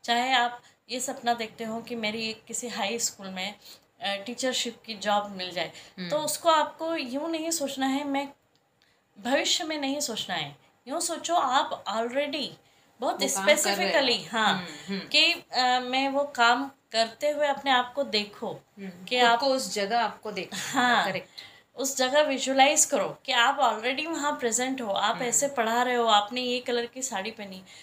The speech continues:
Speaker 1: ये कुछ कै-, ऐसा है कि जैसे अगर आपने Amazon पे कुछ ऑर्डर किया,
Speaker 2: हाँ।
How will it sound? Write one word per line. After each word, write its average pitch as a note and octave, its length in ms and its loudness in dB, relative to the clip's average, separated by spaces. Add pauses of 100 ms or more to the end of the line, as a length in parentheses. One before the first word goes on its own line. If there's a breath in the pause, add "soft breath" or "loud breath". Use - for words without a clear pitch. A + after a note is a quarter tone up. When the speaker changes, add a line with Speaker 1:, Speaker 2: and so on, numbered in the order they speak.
(140 loud breath)
Speaker 1:
ये C4 80 -2
कुछ F4 220 -6
कै-, C4 240 4
ऐसा A#3+ 340 0
है C4+ 300 -2 (540 loud breath)
कि D4 280 -4
जैसे A#3+ 400 2
अगर C4+ 300 4
आपने C4+ 520 2
Amazon A#3 600 -2
पे C#4 80 -4
कुछ C#4 260 -6
ऑर्डर G#3 340 6
किया, F#3 580 -12
Speaker 2:
हाँ। C#3+ 260 -8